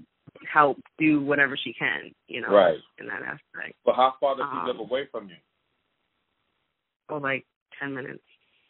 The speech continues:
Speaker 2: Okay, so we're now, okay, so why don't they help out? Why don't they, why don't the kids stay with them sometime?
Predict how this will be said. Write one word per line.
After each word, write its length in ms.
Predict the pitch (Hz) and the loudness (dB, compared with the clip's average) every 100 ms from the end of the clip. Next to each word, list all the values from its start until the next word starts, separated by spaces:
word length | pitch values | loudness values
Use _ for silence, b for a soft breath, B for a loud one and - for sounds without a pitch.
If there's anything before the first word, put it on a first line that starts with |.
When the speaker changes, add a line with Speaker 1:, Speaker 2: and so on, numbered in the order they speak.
| _ - | _ -12
Speaker 2:
Okay, 200 | 180 208 | -10 -8
so 80 | 202 | -10
we're 120 | 185 | -10
now, 340 | 185 190 202 202 | -8 -6 -6 -8
okay, 220 | 208 220 220 | -10 -12 -12
so 80 | |
why 180 | 208 220 226 | -10 -10 -12
don't 120 | 214 | -8
they 180 | 247 285 | -8 -6
help 280 | 254 196 208 | -2 -2 -2
out? 160 | 170 | -6
Why 100 | 180 | -6
don't 60 | 208 | -6
they, 100 | 214 - _ | -8 -10 _
why 80 | 165 | -12
don't 80 | 196 | -12
the 40 | - | -8
kids 200 | 226 220 | -10 -4
stay 140 | 214 | -4
with 120 | 220 220 | -4 -4
them 160 | 247 | -6
sometime? 400 | 247 196 147 85 | -6 -6 -6 -6